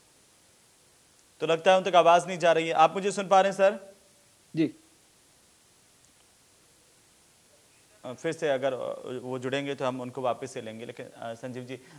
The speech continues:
Speaker 1: जो आप बता रहे थे, ये छोटी छोटी लापरवाही है, अ, जो दरअसल
Speaker 2: जी।
Speaker 1: कई सारी बीमारियों को जन्म दे देती है। और चिकित्सा महकमा तो लगातार लोगों को जागरूक करता ही रहता है हर बीमारी से पहले कि आपको ये करना चाहिए या नहीं करना चाहिए, इस तरह की आदतें।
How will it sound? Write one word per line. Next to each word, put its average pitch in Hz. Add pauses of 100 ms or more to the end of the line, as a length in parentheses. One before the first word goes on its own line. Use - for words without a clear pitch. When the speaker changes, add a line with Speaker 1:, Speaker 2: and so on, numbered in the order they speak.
Speaker 1:
जो 127
आप 127
बता 117
रहे 113
थे, 123 (480)
ये 156
छोटी 160
छोटी 151
लापरवाही 127
है, 131 (200)
अ, 120
जो 135
दरअसल 127
Speaker 2:
जी। 127
Speaker 1:
कई 131
सारी 127
बीमारियों 117
को 123
जन्म 113
दे 107
देती 104
है। 156
और 160
चिकित्सा 147
महकमा 170
तो 202
लगातार 160
लोगों 170
को 190
जागरूक 139
करता 143
ही 151
रहता 135
है 120
हर 143
बीमारी 135
से 147
पहले 127
कि -
आपको 131
ये 131
करना 123
चाहिए 117
या 120
नहीं 123
करना 104
चाहिए, -
इस 117
तरह 123
की 117
आदतें। 101